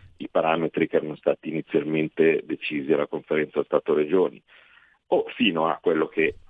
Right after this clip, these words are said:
insomma, ci sembrava o ci sembra ancora, eh, uno dei migliori compromessi possibili fra chi vuole sto Green Pass e chi non lo vuole,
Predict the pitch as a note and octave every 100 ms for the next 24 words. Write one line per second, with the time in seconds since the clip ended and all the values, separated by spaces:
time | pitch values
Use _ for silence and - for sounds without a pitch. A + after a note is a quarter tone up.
0 | - - - C2+ - - - D#2 D#2 D#2+
1 | C#2 C2+ - _ D2 - - - D2+ C#2
2 | C2+ C2+ - D#2 B1+ - - - - -
3 | E2+ D2+ C#2+ B1 F#2 F2 D#2+ D#2 D#2+ D#2+
4 | F#2 E2 - D2 C#2+ D2+ D#2+ - D2+ D#2+
5 | - E2+ C#2+ C2+ C2+ C2+ - D2 D2+ D2+
6 | - C#2+ D2 - - D2 - - - D2
7 | C#2 C#2 G2 C#2 C2+ C#2